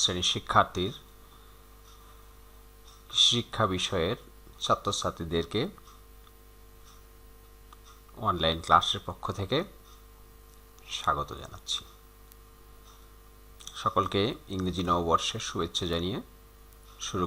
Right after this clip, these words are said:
করছি আজকের পাঠ। আমি ডক্টর প্রণয় বালা, সহকারী অধ্যাপক কৃষি শিক্ষা, হাজী লালমিয়া সিটি কলেজ, গোপালগঞ্জ। আজ আমরা পড়ব একাদশ, দ্বাদশ শ্রেণীর কৃষি শিক্ষা প্রথম পত্র।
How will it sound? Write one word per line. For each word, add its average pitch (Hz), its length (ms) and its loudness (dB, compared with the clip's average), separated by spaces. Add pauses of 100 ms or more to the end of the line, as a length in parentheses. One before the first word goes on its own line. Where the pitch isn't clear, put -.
করছি - 220 -2 (120)
আজকের - 360 -6
পাঠ। - 240 8 (1600)
আমি 78 160 -2 (160)
ডক্টর 87 260 -2
প্রণয় 87 280 6
বালা, 85 160 6 (100)
সহকারী 87 360 0
অধ্যাপক 92 400 -2
কৃষি - 200 0
শিক্ষা, - 340 -2
হাজী 82 220 -4
লালমিয়া 80 360 -2
সিটি - 240 -2
কলেজ, 95 240 6
গোপালগঞ্জ। - 480 4 (1200)
আজ 90 80 -2 (100)
আমরা 85 240 4
পড়ব 90 180 0 (1000)
একাদশ, 101 380 6
দ্বাদশ 98 260 4 (100)
শ্রেণীর 95 380 2 (360)
কৃষি - 280 4
শিক্ষা - 280 0 (120)
প্রথম - 220 -4 (100)
পত্র। - 280 -12